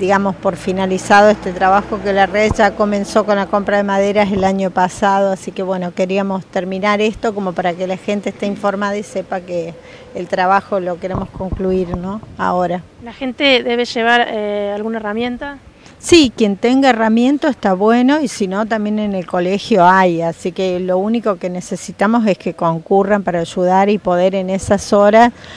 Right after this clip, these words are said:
Speaker 1: A veces, bueno, la gente dice, "No, yo puedo solamente una hora o media hora", bueno, no, no interesa, ¿no? Importa que, que vaya la mayor cantidad de gente posible.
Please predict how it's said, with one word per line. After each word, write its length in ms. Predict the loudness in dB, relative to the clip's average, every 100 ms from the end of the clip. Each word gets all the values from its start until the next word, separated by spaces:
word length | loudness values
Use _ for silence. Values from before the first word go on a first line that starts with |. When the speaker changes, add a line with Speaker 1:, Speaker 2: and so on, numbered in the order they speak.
| -6 4
Speaker 1:
A 100 | 4
veces, 260 | 6 2
bueno, 240 | 2 0 0
la 100 | 0
gente 300 | -2 0 0
dice, 200 | 0 0
"No, 200 | 2 2
yo 180 | 0 -4
puedo 200 | -2 -4
solamente 520 | -2 0 0 -2 -2
una 180 | 0 4
hora 240 | 4 4
o 20 | 2
media 320 | 0 0 2
hora", 260 | 4 2
bueno, 440 | 2 -4 -6 -10 -10
no, 0 |
no 180 | -6 -4
interesa, 640 | -4 -4 -2 -2 -2 -4 -6
¿no? 340 | -4 -4 -4
Importa 600 | -4 -4 -2 -2 0 -2
que, 340 | 0 -2 -2 -4
que 120 | -4
vaya 340 | -2 -2 -4
la 140 | -4 -6
mayor 400 | -8 -4 -4 -4
cantidad 400 | -8 -6 -6 -6
de 80 |
gente 280 | -8 -10 -10
posible. 640 | -10 -12 -10 -10 -8 -10